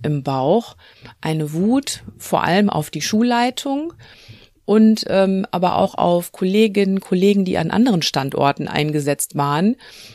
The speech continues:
wo ich dachte so, ja, ihr wisst überhaupt nicht, was wir hier jeden Tag leisten müssen und wie schwierig das ist und dass uns das Wasser bis zum Hals steht.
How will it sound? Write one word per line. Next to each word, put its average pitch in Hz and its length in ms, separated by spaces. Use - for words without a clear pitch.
wo 170 140
ich - 80
dachte 160 260
so, 156 140
ja, 170 200
ihr 165 220
wisst - 180
überhaupt 170 400
nicht, 170 160
was - 180
wir 175 80
hier 170 100
jeden 175 280
Tag 170 300
leisten 180 380
müssen 156 360
und 170 180
wie 170 80
schwierig 185 400
das 147 200
ist - 260
und 151 120
dass 147 160
uns 165 100
das - 220
Wasser 165 260
bis 160 180
zum 170 240
Hals 151 300
steht. 135 360